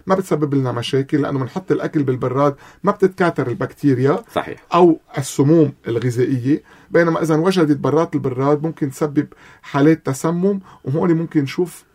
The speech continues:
Speaker 1: عدة حالات، يعني أربعين، خمسين شخص ينصابوا بذات الوقت.
Speaker 2: وللأسف عم بتصير.
Speaker 1: عم بتصير، وهيدي معروفة يعني بال-، بحالات النزوح وحالات الاكتظاظ.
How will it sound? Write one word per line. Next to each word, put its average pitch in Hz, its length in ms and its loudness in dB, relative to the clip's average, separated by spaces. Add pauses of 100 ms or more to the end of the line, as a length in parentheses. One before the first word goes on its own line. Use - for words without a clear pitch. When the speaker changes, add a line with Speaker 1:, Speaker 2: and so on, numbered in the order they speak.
(420)
Speaker 1:
عدة 139 380 -4
حالات، 107 400 -4
يعني 98 240 -8
أربعين، 120 380 -4
خمسين 135 340 -10
شخص 143 400 -10 (300)
ينصابوا 143 420 0
بذات 143 320 2
الوقت. - 460 -10 (480)
Speaker 2:
وللأسف 101 480 -4
عم 82 140 -2
بتصير. - 340 -6 (320)
Speaker 1:
عم 165 100 -2
بتصير، 156 420 0
وهيدي 170 420 -2
معروفة 165 480 -4
يعني 104 320 -8
بال-، - 480 -8 (340)
بحالات 135 560 0
النزوح 117 500 -4
وحالات 135 380 -4
الاكتظاظ. 107 580 -8